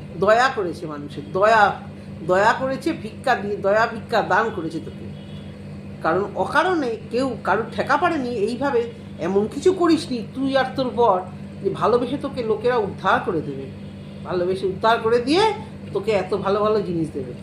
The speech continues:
হয় তুই চেয়েছিস, ইনডাইরেক্ট তো চেয়েছিস, গরম লা-, ফ্রিজ নেই, খাবার নেই, এটা হলে ভালো হয়, ওটা হলে ভালো হয়, আর যা যা পারিস বা পেরেছিস বাড়ি থেকে খুলে খালে একদম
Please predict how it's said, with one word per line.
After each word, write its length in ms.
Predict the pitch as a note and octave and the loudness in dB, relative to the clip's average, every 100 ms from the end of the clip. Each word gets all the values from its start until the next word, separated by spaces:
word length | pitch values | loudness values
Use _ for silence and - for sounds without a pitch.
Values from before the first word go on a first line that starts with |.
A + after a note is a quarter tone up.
| - | 0
হয় 180 | E3+ G3+ | 2 4
তুই 120 | B3 C#4 | 2 0
চেয়েছিস, 580 | - D4+ D#4+ F4+ G4+ - - - - - G3 | 2 0 4 6 4 4 -12 -14 -14 -8 -2
ইনডাইরেক্ট 500 | A3+ C4 C#4+ E4 A4 | 0 2 2 0 -2
তো 40 | |
চেয়েছিস, 580 | - F4+ F4+ - C#4+ F4 - | 2 2 4 2 -2 -4 0
গরম 300 | A3 A#3 A#3 A3 | 2 4 2 0
লা-, 200 | A3 G3+ | 0 -2
ফ্রিজ 320 | A#3+ A#3 G3+ | -4 -4 -2
নেই, 320 | A3 A3 G3+ - - - | 2 2 0 -6 -12 -4
খাবার 240 | A3 G#3+ G#3 | 0 2 2
নেই, 260 | G#3+ G#3 G3+ - - - - | 0 0 -4 -8 -14 -12 -2
এটা 220 | G#3 G#3+ | 2 2
হলে 200 | G#3 G3+ | 2 0
ভালো 260 | F3+ G3+ G3 | 2 2 4
হয়, 200 | G3+ G#3 | 2 2
ওটা 180 | G3+ | 0
হলে 180 | G#3 G3+ | 0 2
ভালো 260 | F#3+ F#3+ G3 | 0 0 2
হয়, 200 | F#3 F#3+ - - - - - | 0 -2 -6 -12 -12 -12 -2
আর 160 | G#3+ G#3 - - - G3 | 2 2 -2 -12 -10 0
যা 200 | A#3+ B3+ | 2 2
যা 80 | C4 | 2
পারিস 400 | B3+ A#3 A#3+ A#3+ - - | 0 -2 -4 -8 -10 0
বা 80 | G#3 G#3 | 2 2
পেরেছিস 380 | A#3 A#3 - A3 | 0 0 -4 0
বাড়ি 180 | G#3 G#3 | 0 2
থেকে 240 | G3+ G#3 | 0 -2
খুলে 320 | G3+ A3 A3+ | -4 2 2
খালে 260 | G#3 G#3+ G#3+ | 4 2 4
একদম 340 | G3+ G3+ G#3 | 2 0 -2